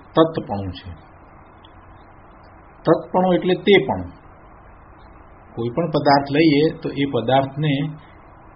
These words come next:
એ પદાર્થના સ્વભાવ સાથે એને એકરૂપતા છે, એના સ્વભાવ રૂપે એ પરિણમે છે. એટલે આપણે એમ કહીએ કે એ સ્વભાવ સાથે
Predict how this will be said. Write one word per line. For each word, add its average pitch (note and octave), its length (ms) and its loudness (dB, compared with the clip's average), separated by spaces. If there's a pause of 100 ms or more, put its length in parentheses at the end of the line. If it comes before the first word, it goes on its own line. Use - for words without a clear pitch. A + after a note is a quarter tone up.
(240)
એ C#3+ 140 -4
પદાર્થના D3+ 1200 0
સ્વભાવ B2 580 2
સાથે D#3 420 2 (1120)
એને D3 220 0 (160)
એકરૂપતા D#3+ 600 2
છે, E3 200 0 (200)
એના C3+ 260 -2
સ્વભાવ A#2+ 480 0 (120)
રૂપે B2 240 0
એ E3 120 6
પરિણમે C#3+ 440 -2
છે. A2 220 -6 (640)
એટલે C#3+ 200 -4
આપણે C#3 240 0
એમ F3 160 -2
કહીએ C#3+ 260 0
કે C#3+ 240 -4
એ D#3+ 160 4
સ્વભાવ A#2+ 560 2
સાથે D#3+ 360 2